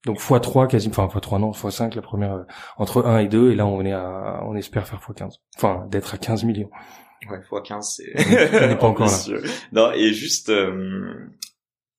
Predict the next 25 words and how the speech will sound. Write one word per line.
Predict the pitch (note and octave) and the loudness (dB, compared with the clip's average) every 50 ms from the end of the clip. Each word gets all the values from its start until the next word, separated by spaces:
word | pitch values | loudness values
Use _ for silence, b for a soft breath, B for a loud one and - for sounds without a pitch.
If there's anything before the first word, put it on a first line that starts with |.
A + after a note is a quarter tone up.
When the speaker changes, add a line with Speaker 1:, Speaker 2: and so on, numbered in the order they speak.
| _ _ _ _ _ _ _ _ _ _ | _ _ _ _ _ _ _ _ _ _
Speaker 2:
Mince, | - C#3+ D#3+ B2 - - - G#2+ | -6 -4 -4 -4 -6 -8 -8 -10
ma | G#2+ - | -10 -10
question | - - A#2 - - - E3 | -10 -12 -12 -12 -12 -10 -8
m'est | B2+ G2+ | -8 -8
sortie | - - - A#2+ - - - D3 | -6 -6 -8 -8 -8 -12 -14 -14
de | C3 A#2 | -14 -10
l'esprit. | A2 A2+ A2 - - _ B2 C3+ - - - _ | -10 -8 -8 -10 -12 _ -12 -12 -10 -12 -12 _
En | - G#2+ G#2+ | -6 -4 0
général, | G#2+ A2+ A2+ C#3+ F#3 | 2 4 4 4 2
ça | - - A2 G#2 | 2 0 2 4
arrive | G2+ G2+ A#2+ - G#2+ G2 | 4 2 2 0 -4 -6
dans | G2 G2+ | -8 -8
quarante | - - D3+ D3+ E3+ F#3 F3+ - - | -4 -2 -2 -2 -2 -4 -8 -6 -6
minutes, | B2 A2 - - - - - _ | -6 -4 -6 -6 -10 -14 -6 _
pas, | - C#3 B2+ B2+ | 2 2 2 2
pas | B2+ - - G3 | 0 0 2 2
si | - - - E3 | 2 2 2 2
Speaker 1:
Pas, | B2+ B2 | 2 2
Speaker 2:
tôt. | A#2+ D3 | 4 4
Speaker 1:
pas | C3+ | 4
tout | A#2 - - | 4 4 2
de | B3 | 2
suite. | C#4+ - F#3 - - - - | 4 4 2 2 0 -6 -8
Speaker 2:
<laughs> | |
Mais, | C3 B2+ | -4 0